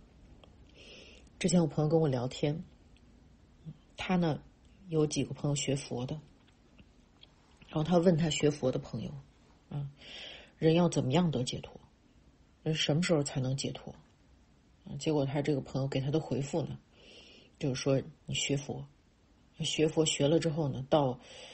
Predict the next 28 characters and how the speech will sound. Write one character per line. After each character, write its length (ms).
这 160
个 300
最 160
后 160
一 80
口 200
气 180
呼 200
出 120
去 160
的 80
时 140
候， 140
也 140
就 160
是 80
说 200
人 120
死 280
的 100
时 140
候 100
啊， 220
跟 160
这 140
个 80
肉 180
身， 320